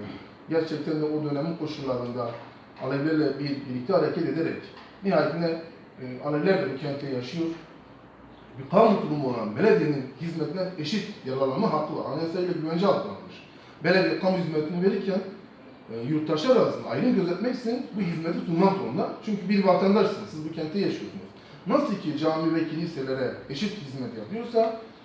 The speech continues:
Alevilerin temel ibadet, ibadet merkezi olan cami evine de bu tür hizmetlerin yapılması anayasanın eşitlik ilkesine aykırı olmadığı gibi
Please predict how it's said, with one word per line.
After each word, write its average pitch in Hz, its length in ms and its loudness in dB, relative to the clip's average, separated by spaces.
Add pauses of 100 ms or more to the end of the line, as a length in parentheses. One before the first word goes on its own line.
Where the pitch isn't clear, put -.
(140)
Alevilerin 156 360 4
temel 151 380 0
ibadet, 120 200 -4 (1000)
ibadet 208 280 2
merkezi 131 380 -4
olan 120 180 -6 (340)
cami 208 200 2
evine 175 200 2
de - 240 -2
bu 202 60 -6
tür 156 80 -8
hizmetlerin 135 440 -6
yapılması 143 480 -4 (440)
anayasanın 160 440 2 (180)
eşitlik 143 440 -8 (100)
ilkesine 131 540 -2 (400)
aykırı 127 340 -2 (180)
olmadığı 240 380 6
gibi 247 340 2